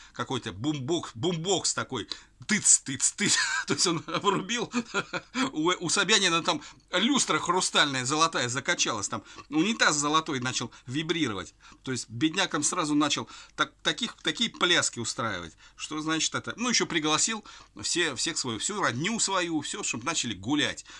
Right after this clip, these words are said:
Потому что, ну, как бы, эм, денег-то много. Значит, богач услышал, что собяне веселятся, и решил, что бедняк временно нанялся к кому-то в услужение, и недолго им, э, ещё радоваться. Но спать он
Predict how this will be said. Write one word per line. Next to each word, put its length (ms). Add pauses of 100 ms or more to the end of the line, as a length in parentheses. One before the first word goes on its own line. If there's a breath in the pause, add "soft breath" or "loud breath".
(100)
Потому 180
что, 180
ну, 140
как 180
бы, 140 (540 loud breath)
эм, 540 (840)
денег-то 460
много. 340 (960)
Значит, 600
богач 640
услышал, 640
что 180
собяне 480
веселятся, 640 (500 loud breath)
и 120
решил, 280
что 160
бедняк 380
временно 460
нанялся 440
к 40
кому-то 320
в 20
услужение, 640 (120 loud breath)
и 80
недолго 460
им, 160 (260 loud breath)
э, 220
ещё 240
радоваться. 580 (220)
Но 140
спать 380
он 200